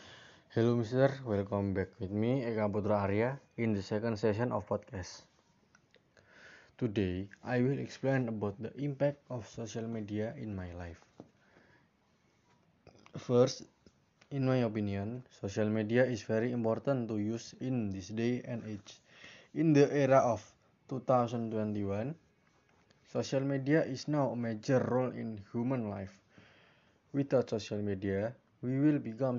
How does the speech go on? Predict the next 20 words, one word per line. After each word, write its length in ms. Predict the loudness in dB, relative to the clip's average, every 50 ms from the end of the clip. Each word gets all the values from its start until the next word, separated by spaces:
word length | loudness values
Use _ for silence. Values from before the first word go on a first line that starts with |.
| -4
stage 400 | -6 -2 0 2 2 0 -2 -8 -18 -20 _ _ _ _ _ _ _ _ 4
in 160 | 6 6 8 6
the 100 | 6 4
crowd. 460 | 0 -4 -10 -6 -6 -6 -6 -6 -10 _ _ _ _ -20 _ _ _ _ _ _ _ _ _ _ _ _ _ _ _ _ _ _ 0
Not 240 | 2 2 2 0 -2
for 160 | 0 0 0 2
what 240 | 0 -2 -2 -4 -4
reason, 480 | -10 -12 -10 -6 -4 -4 -4 -4 -6 -10 _ _ _ _ _ _ _ _ _ _ _ _ _ _ _ _ _ _ 0
but 160 | 0 2 2
social 320 | 0 -4 -4 -4 -4 -4 -4
media 400 | -2 -4 -4 -2 -2 -2 0 -2
is 240 | -2 -4 -6 -6
the 100 | -4 -4
main 680 | -4 -2 -2 -2 -2 -2 -2 -2 -2 -2 -4 -6 -8 -10 -12 -4
tool 320 | 0 2 2 4 2 0 -2 -6
to 80 | -10 -10 -6
get 240 | -4 -4 -4 -4 -4
information 720 | -8 -8 -6 -6 -6 -4 -4 -4 -4 -6 -6 -6 -8 -8
from 320 | -8 -6 -4 -4 -2 -2 -4
people 400 | -6 -8 -6 -6 -6 -6 -6